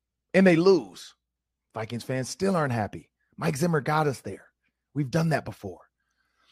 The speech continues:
And so what I've learned about perfect temperatures in Minnesota, perfect sports fans moments, the Vikings have to have a, a flawless victory type season. Not, not thirteen wins, but just everybody needs to excel, especially offensively.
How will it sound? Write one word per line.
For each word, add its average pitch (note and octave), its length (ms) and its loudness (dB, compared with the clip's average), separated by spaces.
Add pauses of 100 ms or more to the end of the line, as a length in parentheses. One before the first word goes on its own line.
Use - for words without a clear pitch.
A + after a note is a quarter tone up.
(140)
And E3+ 120 2
so F#3+ 120 8
what F3+ 140 8
I've G3 160 8
learned E3 260 4
about C3 260 0
perfect E3 380 -6
temperatures B2+ 400 -6
in B2 80 -8
Minnesota, F2+ 580 -8 (560)
perfect F3 320 2
sports - 380 -2
fans A#2+ 280 -4
moments, F#2+ 400 -8 (300)
the E3+ 80 8
Vikings C3+ 720 4 (140)
have D#3+ 420 8
to C#3+ 160 0
have B2 300 2
a, G#2+ 160 2
a G#2+ 100 -2
flawless C3+ 880 2 (340)
victory B2+ 440 -2
type A2 260 -4
season. F2+ 420 -8
Not, B3+ 280 2
not F3 240 0
thirteen G2 420 -6
wins, D#2 320 -14 (320)
but G#3+ 100 6
just F3+ 240 2
everybody C#3+ 600 4
needs B2+ 240 -2
to A#2+ 80 -2
excel, G2+ 500 -6
especially D3 480 0
offensively. G2 560 -2